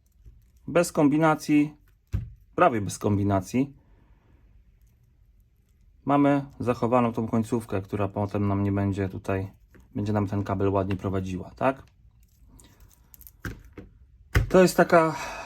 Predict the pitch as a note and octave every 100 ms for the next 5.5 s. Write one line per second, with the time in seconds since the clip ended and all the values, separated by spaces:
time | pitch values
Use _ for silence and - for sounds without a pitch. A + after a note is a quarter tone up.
0 | - - - - - A2+ C3+ C#3 - B2
1 | A#2+ B2+ C3+ C3 G#2+ G2+ G#2+ G#2+ G#2 G2+
2 | A#2 D3 D3 - A2+ A#2 B2+ A2+ A2+ A#2+
3 | A2+ A2 A2+ A2 G#2 G#2+ A2+ A2+ G2+ A2+
4 | G#2 G2+ A2+ - - - A#2 - G#2+ -
5 | A2 G2+ - G#2